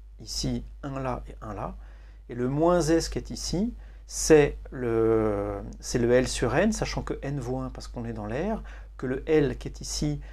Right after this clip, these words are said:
ça vaut la distance algébrique entre le plan de départ et le plan d'arrivée.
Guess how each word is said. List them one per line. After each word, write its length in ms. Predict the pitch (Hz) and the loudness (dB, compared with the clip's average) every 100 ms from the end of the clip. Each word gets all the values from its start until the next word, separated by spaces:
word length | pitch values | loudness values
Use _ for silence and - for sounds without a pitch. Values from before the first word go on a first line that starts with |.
| - - | -16 -14
ça 260 | - 135 | 0 2
vaut 340 | 120 131 135 127 - - | 4 4 2 0 -8 -8
la 100 | 139 | -4
distance 400 | 147 170 170 147 | -4 -4 -4 0
algébrique 480 | 165 135 143 143 156 | 0 2 2 0 -2
entre 280 | 117 - 120 | -4 -4 -2
le 180 | 131 165 | 0 0
plan 220 | 180 165 | 0 -2
de 60 | 151 | -2
départ 460 | 151 - 143 135 | -4 -2 -2 -2
et 100 | - | -4
le 140 | 120 113 | -4 -4
plan 180 | 123 | -4
d'arrivée. 500 | 110 101 101 113 208 | -4 -4 -4 -6 -6